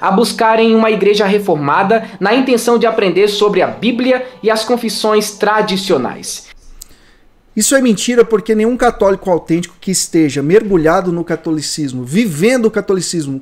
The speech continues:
Speaker 2: como o catecismo pede, ou seja, "Entrei de forma consciente nesta fé e vou fazer de tudo para nela perseverar", vai ficar aqui, é, ou vai sair daqui pela questão dos estudos bíblicos, até porque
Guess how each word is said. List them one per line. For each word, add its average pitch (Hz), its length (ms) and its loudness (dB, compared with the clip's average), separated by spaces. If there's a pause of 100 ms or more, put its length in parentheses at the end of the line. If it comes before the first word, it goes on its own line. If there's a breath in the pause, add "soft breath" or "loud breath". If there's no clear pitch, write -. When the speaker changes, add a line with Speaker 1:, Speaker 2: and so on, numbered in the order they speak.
Speaker 2:
como 196 220 -4
o - 20 -14
catecismo 165 440 -4
pede, 160 360 0
ou 156 60 -2
seja, 135 440 -2 (600 soft breath)
"Entrei 196 520 2
de 214 80 -4
forma 202 260 -2
consciente 190 540 -6
nesta 175 320 -6
fé 127 340 -10 (280 soft breath)
e 160 80 -4
vou 185 300 4
fazer 175 280 0
de 160 100 -6
tudo 214 240 -6
para 160 300 0
nela 151 240 -2
perseverar", 147 800 -6 (360 soft breath)
vai 170 280 -4
ficar 175 400 -4
aqui, 180 440 -6 (280 soft breath)
é, 151 340 4
ou 180 200 4
vai 180 260 0
sair 170 260 -4
daqui 165 480 -6
pela 214 520 4
questão 180 440 -6
dos 170 180 -6
estudos 165 400 -8
bíblicos, 151 460 -6
até 156 340 -4
porque 185 440 -2